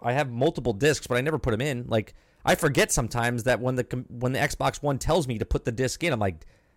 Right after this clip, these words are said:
"The disc? I thought I bought this digitally," right? I get confused sometimes.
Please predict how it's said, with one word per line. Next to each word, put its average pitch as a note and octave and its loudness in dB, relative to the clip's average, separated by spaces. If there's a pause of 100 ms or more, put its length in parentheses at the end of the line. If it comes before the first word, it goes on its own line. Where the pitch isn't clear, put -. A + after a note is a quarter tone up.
(260)
"The - -8
disc? - 0 (480)
I B2+ -2
thought D3+ 2
I D3 6
bought D3 4
this B2+ -2
digitally," A#2+ 0 (300)
right? C3 6
I C3+ 6
get D3 2
confused D3+ 0
sometimes. E2 -4